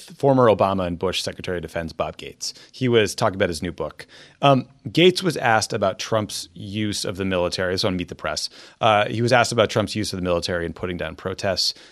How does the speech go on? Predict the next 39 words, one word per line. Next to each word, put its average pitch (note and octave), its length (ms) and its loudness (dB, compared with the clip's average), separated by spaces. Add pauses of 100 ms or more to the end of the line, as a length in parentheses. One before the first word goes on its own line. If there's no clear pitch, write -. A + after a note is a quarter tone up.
(160)
and, G#2 220 2
and G2+ 200 -2
his F2+ 140 -4
relationship F2 640 -4
with E2+ 80 -8
the E2 80 -10
military. D#2+ 580 -10 (360)
And, C3 320 4
uh, A2 400 4 (240)
you B2 80 -6
know, A#2+ 100 2
Chuck D#3+ 320 2
threw B2+ 220 4
up G#2+ 120 4
a G#2 60 2
quote G#2 400 4
from, F#2 400 0
from G2 200 -4
Gates F#2+ 460 0
in G2+ 80 -4
twenty G2+ 220 -4
sixteen F2+ 540 -4
where F2 80 -6
he F2 60 -4
said F2 200 -4
Trump F#2 260 -6
was F#2+ 180 -4
unqualified G#2+ 720 2
and F#2 140 -6
unfit F#2 460 -2
to F2+ 80 -6
be F2 120 -4
commander E2 460 -8
in D#2+ 80 -10
chief, C3 340 -2
and F#2+ 100 -4
basically G2 320 0
was F2 160 -4
like, F2 220 -6